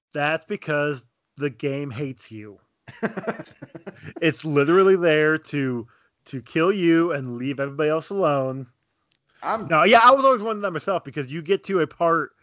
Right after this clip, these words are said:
Speaker 1: where there's no possible way she could have gotten through that without running into somebody. Or even, like, you have to open up a, a gate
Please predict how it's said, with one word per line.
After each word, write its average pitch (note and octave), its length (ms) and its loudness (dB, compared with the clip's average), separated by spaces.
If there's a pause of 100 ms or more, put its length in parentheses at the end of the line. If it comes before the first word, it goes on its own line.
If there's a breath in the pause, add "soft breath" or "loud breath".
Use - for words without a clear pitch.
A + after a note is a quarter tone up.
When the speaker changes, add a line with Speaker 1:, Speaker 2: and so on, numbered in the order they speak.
(380 soft breath)
Speaker 1:
where C#3 460 0 (200)
there's G3 260 2
no F3 220 -2
possible E3+ 380 -6
way E3+ 200 -2
she F3 240 -14
could F#3+ 200 -6
have C#3 140 -8 (300)
gotten D#3 320 -6
through C#3+ 280 -10
that F3+ 220 -4
without D3+ 520 -2 (600)
running C#3 600 -2
into D3 260 -4
somebody. D#3 640 0 (800 soft breath)
Or F#3+ 180 4
even, F#3+ 280 2
like, E3+ 260 0
you D3+ 220 -4
have E3 200 2
to D#3+ 180 -4
open E3+ 200 -2
up E3 140 -6
a, C3 80 -8 (140)
a C#3 100 -8
gate C#3+ 520 -4